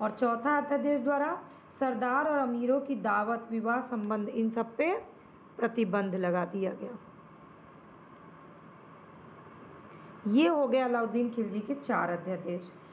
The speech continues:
अब आगे अलाउद्दीन खिलजी के समय आक्रमण जो हुए वो आता है, important section है। चार अध्यादेश को आप एक बार book में reading ज़रूर करिएगा। आपको मैंने mainly चारों अध्यादेश से क्या question पूछे गए वो बता दिया,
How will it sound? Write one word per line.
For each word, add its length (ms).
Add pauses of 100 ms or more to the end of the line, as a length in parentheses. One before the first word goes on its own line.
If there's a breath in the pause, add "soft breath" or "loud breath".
(180 loud breath)
अब 160
आगे 440
अलाउद्दीन 520
खिलजी 340
के 120
समय 480
आक्रमण 540
जो 200
हुए 140
वो 320
आता 340
है, 100
important 500
section 360
है। 100
चार 260
अध्यादेश 440
को 120
आप 260 (400 loud breath)
एक 220
बार 140
book 220
में 140
reading 300
ज़रूर 340
करिएगा। 500
आपको 340
मैंने 220
mainly 380
चारों 240
अध्यादेश 400
से 140
क्या 160
question 340
पूछे 340
गए 80
वो 120
बता 300
दिया, 260